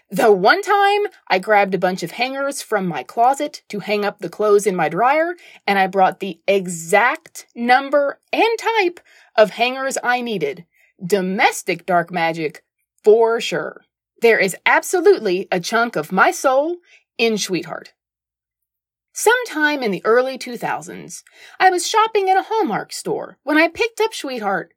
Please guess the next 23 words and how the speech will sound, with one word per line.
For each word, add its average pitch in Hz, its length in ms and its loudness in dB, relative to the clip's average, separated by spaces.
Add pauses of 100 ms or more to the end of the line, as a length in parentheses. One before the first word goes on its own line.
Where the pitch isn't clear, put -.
(300)
and 247 140 -2
his 349 300 -2
dark 277 480 0
and 190 240 -2
meaningful 247 520 -6
eyes 214 520 -2
gazed 185 360 -2
longingly 247 680 -2
into 240 200 -10
mine. 156 440 -8 (500)
It 269 100 -4
was 240 160 -6
the 190 100 -2
closest 320 640 -2
I 214 140 -2
have 170 220 -8
ever 262 240 0
come 240 340 -2
to 214 100 -4
love 190 200 0
at 202 120 -6
first 202 340 -6
sight, 156 320 -8